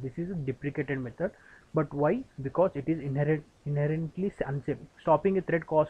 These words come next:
is, causes it to unlock all the monitors that it has locked. If any of the objects previously protected by these monitors were in the inconsistent state, other threads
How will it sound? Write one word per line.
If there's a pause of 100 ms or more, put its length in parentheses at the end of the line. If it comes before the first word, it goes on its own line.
is, (520)
causes
it
to
unlock
all
the
monitors
that (300)
it
has
locked. (300)
If
any
of
the
objects
previously
protected
by
these
monitors
were
in
the (300)
inconsistent (220)
state, (840)
other
threads